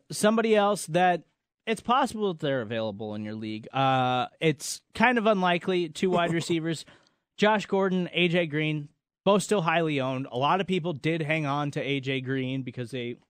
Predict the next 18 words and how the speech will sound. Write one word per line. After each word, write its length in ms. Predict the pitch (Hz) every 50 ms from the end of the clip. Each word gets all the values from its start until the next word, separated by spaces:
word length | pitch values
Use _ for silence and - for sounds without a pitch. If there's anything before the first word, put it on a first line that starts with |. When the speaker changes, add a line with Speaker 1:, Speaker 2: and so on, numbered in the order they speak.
| _ _ _ _ _ _ _ _ _ - - - - -
Speaker 1:
you 80 | 139
know, 140 | 135 113 - - - - - _ _ _ -
with 180 | 185 196 -
the 180 | - 202 185 185
injury, 380 | 185 185 165 175 175 175 170 147
he 120 | 139 143
fell 240 | - - 160 160 170
in 80 | 165
a 60 | 165 156
lot 180 | 151 151 156
of 80 | 156 135
drafts. 400 | 120 139 131 135 135 - - -
You 80 | 135
were 80 | 127 127
able 240 | 127 139 143 139 151
to 60 | 139
get 300 | 135 110 139 139 143 131
him 320 | 127 139 139 135 131 131